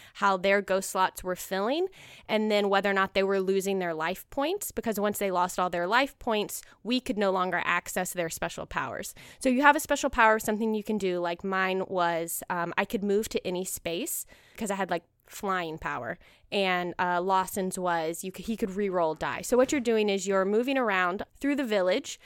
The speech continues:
and each space has, like, a special power you can activate, uh, when you land there that might let you get rid of a ghost, or it might let you, um, take some tokens that are going to help you exorcise a ghost.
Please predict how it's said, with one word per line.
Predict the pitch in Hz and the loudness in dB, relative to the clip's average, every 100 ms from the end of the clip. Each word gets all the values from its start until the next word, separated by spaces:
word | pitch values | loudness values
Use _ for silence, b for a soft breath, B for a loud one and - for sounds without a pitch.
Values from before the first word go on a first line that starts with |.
| B B B B | B B B B
and | 208 196 196 | 0 0 0
each | 240 254 | -4 -6
space | - - 214 226 - | -6 -4 -2 -2 -2
has, | 214 208 | -2 -2
like, | 196 | -4
a | 190 | -4
special | - 202 185 | -6 -4 -6
power | - 180 190 254 | -4 0 0 0
you | 247 | -2
can | 214 226 - | -4 -4 0
activate, | 185 - 220 226 269 415 - | -2 -2 -4 0 0 -2 -4
uh, | 208 202 | 0 2
when | 202 202 | 2 2
you | 196 | 2
land | 185 180 185 | 0 0 0
there | 208 254 240 | 2 2 2
that | 185 | 0
might | 190 185 | 0 0
let | 196 - | 0 -2
you | 196 190 185 185 185 | -2 0 2 0 0
get | 214 | 0
rid | 226 226 | 2 2
of | |
a | 214 | 2
ghost, | 202 175 156 - - | -2 -2 -4 -8 -6
or | - 190 | -2 0
it | 185 | 0
might | 190 185 - | 0 0 0
let | 180 - | -2 -2
you, | 190 175 175 | -2 0 0
um, | - 170 175 | 0 -2 -2
take | - 214 | -4 -4
some | - 202 | -4 -6
tokens | - 226 220 180 147 170 - | 0 0 2 -2 -4 -8 -4
that | 175 | -2
are | 180 | 0
going | 202 190 | -2 -4
to | 180 | -2
help | - 277 - | 0 0 0
you | 208 190 - | 0 2 2
exorcise | 196 - 180 185 175 185 | -2 -4 -4 -2 -2 -4
a | |
ghost. | - 160 143 - | -4 -4 -4 -10